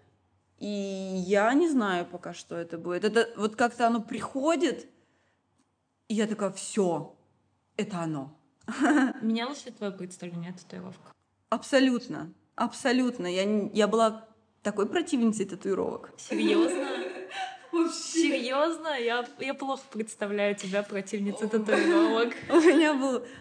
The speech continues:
Speaker 1: а, молодой человек в двадцать лет, и он забивался, то есть у него было много татуировок. И я вместе с его мамой такие: «Зачем тебе это нужно? Да ты че, да какие татуировки?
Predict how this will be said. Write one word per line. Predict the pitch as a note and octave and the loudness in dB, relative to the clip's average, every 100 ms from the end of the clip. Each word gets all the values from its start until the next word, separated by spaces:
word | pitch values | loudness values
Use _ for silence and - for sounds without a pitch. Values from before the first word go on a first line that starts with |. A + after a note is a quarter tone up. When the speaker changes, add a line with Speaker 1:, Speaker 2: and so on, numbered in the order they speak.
| - | -2
Speaker 1:
а, | F#3+ G3 F#3+ | 2 2 2
молодой | G3+ G#3+ G#3 G3+ | 0 0 0 -2
человек | G#3+ G3 G3+ E4 G4 F#4+ | 0 2 2 2 0 -2
в | A#3+ F#3+ F#3+ | -2 -2 -4
двадцать | F#3 G#3 G#3 G3 G#3 G3 | -2 2 2 2 -8 -4
лет, | G#3+ F4+ F#3+ F#3+ | 0 2 0 -4
и | G3 | 2
он | G3+ G#3+ G3+ | 4 4 2
забивался, | F3 F#3 G3 A3 F4 F4+ - B3 | 0 0 2 2 2 0 -4 -6
то | A#3+ F#3+ | -2 0
есть | G3 G#3 | 0 0
у | |
него | G3+ G3 | 2 2
было | F#3 F#3 | 0 0
много | F#3+ G#3+ F3+ F3+ | 2 2 0 -4
татуировок. | - F#3+ G3+ D#4+ C#4 A3 - - - - - _ - | -8 -8 -2 0 0 -2 -8 -20 -18 -20 -20 _ -2
И | |
я | F#3 G3+ G3+ G#3+ B3+ C4+ C4+ | 2 4 6 6 4 2 2
вместе | G#3+ A3 B3 A3+ | 2 2 0 -4
с | - | -6
его | G#3 A3 | 0 2
мамой | G#3+ B3 D#4 D#4+ A#3+ | 4 4 4 4 2
такие: | G3+ G#3+ G#3+ G#3 | 0 -8 -4 -2
«Зачем | F#3 G3 - - B3 D#4 | 0 -2 -4 2 4 4
тебе | D#4+ C#4 D#4 | 2 2 2
это | D4 | 4
нужно? | C#4+ D4+ D#4+ D4+ A3+ | 4 6 6 4 2
Да | G#3+ G#3+ | -2 -6
ты | - | -10
че, | - - D#4 | -10 -4 -2
да | A#3 | 0
какие | A#3 A3 D#4+ | -4 -2 -2
татуировки? | D#4+ - C#4 C#4 D4+ D4+ G#3 | -2 0 2 4 2 0 -10